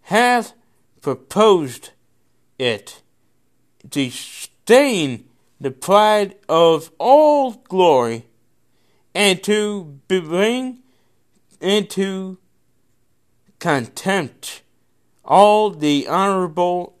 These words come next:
of the earth." That's what Isaiah is talking about. Pride. Pride. People who are prideful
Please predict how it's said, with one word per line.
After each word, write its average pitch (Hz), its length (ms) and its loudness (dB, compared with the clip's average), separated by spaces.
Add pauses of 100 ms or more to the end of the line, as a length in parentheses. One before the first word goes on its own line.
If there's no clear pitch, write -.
(100)
of 156 460 0
the 151 240 -2
earth." 120 440 -2 (1700)
That's 240 540 4
what 185 420 2
Isaiah 143 680 0
is 110 160 -8
talking 117 300 -4
about. 113 340 -2 (540)
Pride. 117 560 2 (1120)
Pride. 214 520 4 (1160)
People 311 680 2
who 240 240 2
are 196 100 6
prideful 277 720 2